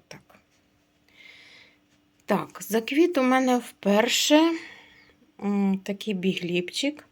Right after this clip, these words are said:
Це у мене дітка Аладдіна. Вона у мене двадцять першого року.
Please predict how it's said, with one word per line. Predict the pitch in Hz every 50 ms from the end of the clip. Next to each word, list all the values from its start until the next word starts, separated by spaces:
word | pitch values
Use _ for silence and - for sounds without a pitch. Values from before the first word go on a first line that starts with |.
| _ _ _ - - - - - - - - _ _ _ _ _
Це | _ - - - 262 277 285 269
у | 240
мене | 214 208 214 226 240 233 226 214 208 196 190 190 190 - - - - - _ _ - - - - - _ _ _ _ _ - - _ - _ _ _ _ -
дітка | 185 175 196 226 233 226 226 - - 190
Аладдіна. | 185 - - 180 190 185 180 175 160 151 143 151 151 156 165 175 208 226 269 294 294 - _ _ _ _ _ _ _ _ _ _ _ _ _ _
Вона | 185 185 180 190 208 247
у | 294
мене | 294 269 254 254 247 254 233 240 233 226 208
двадцять | 190 165 185 190 190 190 - - - -
першого | 208 220 226 226 - - - 175 175 170 160
року. | 156 139 139 135 - - - 151 147